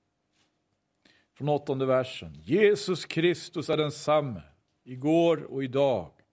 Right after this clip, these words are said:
så och i evighet. Låt er icke vilseföras av allehanda främmande läror, ty det är gott att bli styrkt i sitt hjärta genom nåd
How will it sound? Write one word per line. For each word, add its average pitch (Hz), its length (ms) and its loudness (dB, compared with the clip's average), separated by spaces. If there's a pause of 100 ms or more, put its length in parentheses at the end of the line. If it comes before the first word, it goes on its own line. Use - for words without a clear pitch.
(380)
så - 260 -6
och 135 340 -2
i 135 240 0
evighet. 120 760 -6 (1080)
Låt 185 420 4
er 190 100 6
icke 190 240 0
vilseföras 156 1040 0
av 123 100 -4
allehanda 147 500 2
främmande 143 680 -2
läror, 135 640 0 (340)
ty - 140 -12
det 156 300 0
är 156 180 4
gott 147 580 0
att 143 240 -4
bli 143 140 -4
styrkt 160 960 -2
i 110 80 -12
sitt 117 240 -10
hjärta 117 500 -4
genom 117 460 -6
nåd 139 500 -4